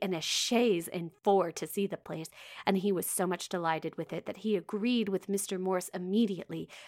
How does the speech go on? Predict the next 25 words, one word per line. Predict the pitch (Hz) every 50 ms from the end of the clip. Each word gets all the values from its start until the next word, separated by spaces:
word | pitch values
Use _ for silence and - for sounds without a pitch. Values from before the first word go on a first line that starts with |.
| - -
that | 214 196 -
he | - 294 302 330 -
is | 202 - -
to | - 190
take | - - 220 247 -
possession | - 294 240 226 196 196 - 202 196
before | 175 190 180 - - 254 277 302
Michaelmas, | 277 262 247 262 349 - - 262 202 180 156 160 - - - - - - - - - -
and | - 220 202 202
some | - - 294 277 269 247
of | - 190 175
his | 156 196 196 -
servants | - - 233 226 185 180 170 165 - -
are | 170 175 175 175 - _ _ _ _ - -
to | - 185
be | - 226 226 226 220 -
in | 185 185
the | 170 160 - -
house | 180 175 185 - -
by | - 165
the | - 175 - - -
end | 220 254 269 311
of | 269 269
next | 311 320 320 - - 320
week. | 285 403 453 453 - - - - -